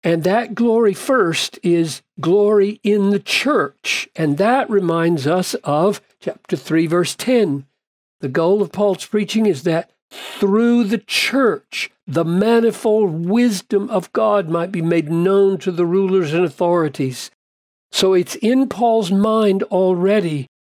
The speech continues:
that the church is the theater. The church is the showcase of the glories of God. In this case, wisdom, and in this case,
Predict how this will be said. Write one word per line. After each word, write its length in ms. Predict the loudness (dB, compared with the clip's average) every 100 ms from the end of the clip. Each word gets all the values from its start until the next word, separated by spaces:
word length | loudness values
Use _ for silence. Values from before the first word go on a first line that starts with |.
| -4
that 260 | -2 -2
the 120 | -4 -4
church 680 | -4 -4 0 2 0 -2
is 200 | -4 -2 0
the 80 |
theater. 840 | -4 -4 -2 2 4 2 -4 -6 -12 _ _ _ _ _ _ _ -6
The 100 | -4
church 460 | 0 0 0 0
is 180 | -2 -2
the 100 | -4
showcase 1120 | -2 -2 0 0 0 -2 -4 -2 -4 -4 -6 -10 _ _ _
of 220 | -2 0 0
the 80 |
glories 580 | -2 2 2 4 2 0
of 140 | -2 0
God. 260 | 0 0
In 140 | 2 2
this 180 | 0
case, 400 | 0 0 0 -2
wisdom, 560 | -2 0 0 0 2 0 -4 _ _ _ _ _ _ _
and 220 | 0 2
in 80 | 2
this 240 | 2 -2 -2
case, 380 | -2 -2 -4